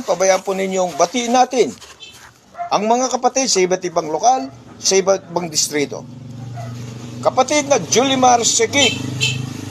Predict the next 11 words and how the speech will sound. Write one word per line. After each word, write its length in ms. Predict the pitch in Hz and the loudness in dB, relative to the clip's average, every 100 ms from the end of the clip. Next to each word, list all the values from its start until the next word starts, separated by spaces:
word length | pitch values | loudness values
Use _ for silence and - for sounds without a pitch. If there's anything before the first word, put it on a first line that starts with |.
| - - - | -12 -8 -2
isang 320 | - 196 143 | 2 0 2
diakono 400 | 190 202 214 214 | 0 2 0 2
po, 240 | 240 262 - - - - - - - - | 2 2 0 -14 -20 -20 -20 -20 -20 -8
lokal 400 | 147 185 233 226 | -2 2 4 4
ng 400 | 220 220 233 240 - - | 4 2 2 -4 -10 -2
Karanglan, 800 | 285 302 311 294 330 330 123 92 - - - | 2 4 4 4 4 4 0 -12 -18 -20 -4
distrito 480 | 170 - 190 214 220 | 0 0 4 4 4
po 160 | 220 214 | 2 2
ng 160 | 202 | 2
San 240 | 180 214 226 | 2 2 4
Jose, 400 | 233 220 185 | 2 2 0